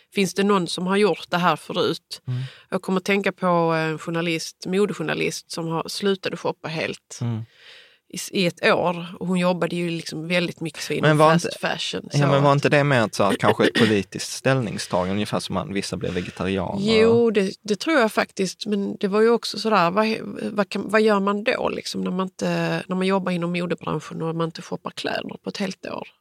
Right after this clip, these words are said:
Speaker 2: Mm.
Speaker 1: Vad, vad gör, vad händer då? Alltså, det finns oförutsägbara grejer.
Speaker 2: Mm.
Speaker 1: Så man måste, eh, kanske bli
Speaker 2: Men
Speaker 1: mer uppfinningsrik.
Speaker 2: Ja,
Speaker 1: Mm.
Speaker 2: men vi, vi pratade ju häromdagen om det här också, att,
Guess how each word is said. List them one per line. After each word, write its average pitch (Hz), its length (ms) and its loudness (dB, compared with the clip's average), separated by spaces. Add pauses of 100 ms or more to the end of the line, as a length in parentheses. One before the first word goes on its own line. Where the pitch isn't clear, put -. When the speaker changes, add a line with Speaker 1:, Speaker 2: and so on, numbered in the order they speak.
Speaker 2:
Mm. - 100 0
Speaker 1:
Vad, 202 240 2
vad 220 100 0
gör, 226 180 0
vad 220 140 0
händer 208 380 0
då? 185 260 2 (480)
Alltså, 208 200 -2
det 208 120 2
finns 208 320 0
oförutsägbara 190 880 0
grejer. 196 680 0 (140)
Speaker 2:
Mm. 131 260 -2
Speaker 1:
Så - 160 -16
man 196 120 -2
måste, 185 300 -4
eh, 190 120 -2
kanske 196 340 -4 (200)
bli 196 100 2
Speaker 2:
Men 165 100 8
Speaker 1:
mer 190 300 4
uppfinningsrik. 190 1080 -4
Speaker 2:
Ja, 139 300 4 (120)
Speaker 1:
Mm. 190 180 -4
Speaker 2:
men 170 360 6
vi, 151 120 2
vi 175 120 0
pratade 165 460 2
ju 117 60 4
häromdagen 143 540 2
om 113 140 0
det 110 80 2
här 101 240 2
också, 104 240 -6
att, - 240 -4